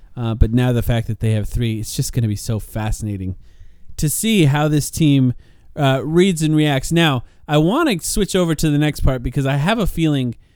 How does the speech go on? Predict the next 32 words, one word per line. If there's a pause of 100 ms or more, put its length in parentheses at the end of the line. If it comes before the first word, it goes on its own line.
(200)
we
all
have
a
lot
to
say, (400)
but (160)
I
wanna
give
each
of
you
an
opportunity.
Is
there
anything
else
that
you
wanna
talk
about?
Sam,
I'll
go
with
you
first
here,